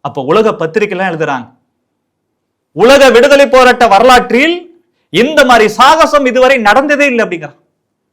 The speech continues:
ஒரு இருபத்தஞ்சு வயது இளைஞன் தனதோட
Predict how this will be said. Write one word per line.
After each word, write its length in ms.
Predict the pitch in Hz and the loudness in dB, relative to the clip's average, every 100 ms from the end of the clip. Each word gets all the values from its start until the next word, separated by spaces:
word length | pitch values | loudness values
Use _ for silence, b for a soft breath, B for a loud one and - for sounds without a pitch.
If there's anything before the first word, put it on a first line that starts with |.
| _ _ _ | _ _ _
ஒரு 160 | 147 147 | -12 -8
இருபத்தஞ்சு 580 | 226 320 320 277 240 | -6 -6 -8 -8 -4
வயது 240 | 226 190 156 | -4 -4 -6
இளைஞன் 500 | 160 220 190 165 247 330 _ _ - | -6 -6 -8 -10 -12 -16 _ _ -8
தனதோட 300 | 165 160 | -4 -2